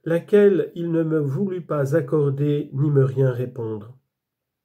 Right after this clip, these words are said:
Je vis bien que c'était mon indignité qui en était cause. Ayant gardé ma voix assez longtemps, je la perdis une seconde fois. Et l'ayant demandé à notre Seigneur, il me fut répondu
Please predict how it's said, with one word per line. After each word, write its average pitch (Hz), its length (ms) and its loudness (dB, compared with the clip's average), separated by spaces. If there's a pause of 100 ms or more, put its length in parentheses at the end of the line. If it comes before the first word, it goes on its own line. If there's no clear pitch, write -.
(1080)
Je 147 140 4
vis 208 300 2
bien 220 420 0
que 202 180 -2
c'était 202 440 0
mon 160 260 0
indignité 151 840 -2
qui 156 140 -8
en 143 160 0
était 135 340 0
cause. 123 560 -6 (1300)
Ayant 156 380 4
gardé 170 420 2
ma 160 200 0
voix 165 380 -2
assez 139 360 -4
longtemps, 165 560 -2 (400)
je - 160 -2
la 175 120 6
perdis 175 520 -2
une 147 160 -4
seconde 143 500 -2
fois. 123 500 -10 (840)
Et 170 80 4
l'ayant 208 340 4
demandé 190 540 2
à 151 80 -2
notre 160 360 -2
Seigneur, 175 580 -2
il 165 120 -2
me 165 200 0
fut 175 240 -8
répondu 143 800 -4